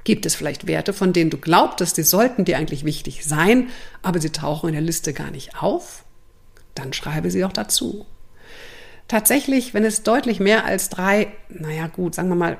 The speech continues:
vier oder fünf ist vielleicht auch grad noch okay, ja. Aber mehr als fünf Werte sind wirklich schwierig, weil es dann einfach schwierig wird, sich zu fokussieren auf das, was einem wirklich, wirklich wichtig ist. Wir brauchen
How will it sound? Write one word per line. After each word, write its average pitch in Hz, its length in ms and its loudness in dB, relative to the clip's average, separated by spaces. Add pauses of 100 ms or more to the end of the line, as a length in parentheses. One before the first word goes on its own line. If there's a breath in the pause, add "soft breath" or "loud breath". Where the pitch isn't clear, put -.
(120)
vier 202 460 -2
oder 190 220 2
fünf 254 480 8
ist 185 160 -2
vielleicht - 240 -2
auch 196 220 2
grad 226 440 2
noch 226 240 4
okay, 190 540 2
ja. 170 240 0 (320 loud breath)
Aber 180 180 0
mehr 208 300 6
als 202 200 2
fünf 262 440 2
Werte 185 340 4
sind 165 380 -2
wirklich 220 400 2
schwierig, 151 520 -6
weil 165 140 0
es 185 140 0
dann 233 300 2 (320 loud breath)
einfach 196 280 0
schwierig 208 460 0
wird, 208 260 -2
sich 202 240 -4
zu 185 140 -4
fokussieren 202 840 -2
auf - 300 -8
das, 165 340 -2
was 165 200 -6
einem 156 300 -6 (120)
wirklich, 202 420 -2
wirklich 175 480 -6
wichtig 160 560 -6
ist. - 460 -12 (680 loud breath)
Wir 180 120 4
brauchen 180 600 4